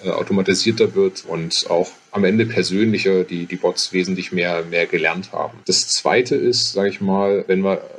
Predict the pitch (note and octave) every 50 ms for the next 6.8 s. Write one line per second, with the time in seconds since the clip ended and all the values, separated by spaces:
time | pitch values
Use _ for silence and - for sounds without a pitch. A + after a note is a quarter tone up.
0 | - - F#2+ F#2 - - - - - - - F#2 F2+ F2 F2+ F2+ F2+ - D#2 F2+
1 | F2+ - - F#2 F2+ F2+ F#2 F2 F2 F2 F2 F2+ F2+ F2 - - - - - -
2 | - D#3 D#3 - - - - G2 F#2 F#2 - - - A2+ A#2+ A#2+ A2 F#2+ - G2
3 | G#2 G#2+ - F#2 F#2 F2+ F2+ - - - B2 A#2+ - - B2 A2+ G#2 F2+ F2+ F#2
4 | - - A#2+ D3 C3+ A2 F2+ - - - D#2+ D#2+ D#2+ E2+ E2+ F2 E2+ F2 E2 F#2
5 | A#2 C#3+ - - - - G2+ E2+ F2 G2+ A2+ A#2 A#2 A2 G2 F2+ F2 F2 F2+ E2+
6 | E2+ F#2+ F#2 F2 F2 F#2+ A2 B2 A#2 G#2+ E2 D#2+ D#2+ F#2+ -